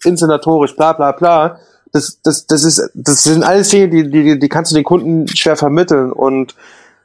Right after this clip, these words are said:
futuristische Racer, genauso wie rundenbasierende Strategiespiele à la Advance Wars,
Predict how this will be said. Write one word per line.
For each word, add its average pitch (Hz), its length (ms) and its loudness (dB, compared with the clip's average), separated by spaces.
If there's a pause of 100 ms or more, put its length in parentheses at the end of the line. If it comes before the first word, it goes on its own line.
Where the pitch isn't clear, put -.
(120)
futuristische 160 600 2
Racer, 180 460 2
genauso 156 340 0
wie 147 180 4
rundenbasierende 156 580 0
Strategiespiele 156 800 0
à - 100 0
la 127 180 2
Advance 135 500 -2
Wars, 139 320 -2